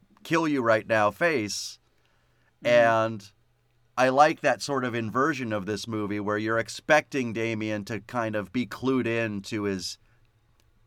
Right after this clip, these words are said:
Speaker 1: devilishness, <laughs> for lack of a better word. And like you
Speaker 2: No,
Speaker 1: said, he's the
Speaker 2: absolutely.
Speaker 1: one being nice. He's the one making effort.
Speaker 2: Yeah, exactly. And, you know, there's a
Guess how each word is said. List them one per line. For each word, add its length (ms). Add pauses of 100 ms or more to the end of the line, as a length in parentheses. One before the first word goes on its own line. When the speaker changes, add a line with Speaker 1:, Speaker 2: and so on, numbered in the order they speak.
Speaker 1:
devilishness, 1080
<laughs> 260
for 140
lack 260
of 60
a 80
better 300
word. 440 (480)
And 140
like 160
you 120
Speaker 2:
No, 120
Speaker 1:
said, 220
he's 240
the 80
Speaker 2:
absolutely. 80
Speaker 1:
one 260
being 280
nice. 420
He's 220
the 100
one 480 (280)
making 360
effort. 380 (1800)
Speaker 2:
Yeah, 340
exactly. 680
And, 280 (100)
you 140
know, 340 (320)
there's 260
a 260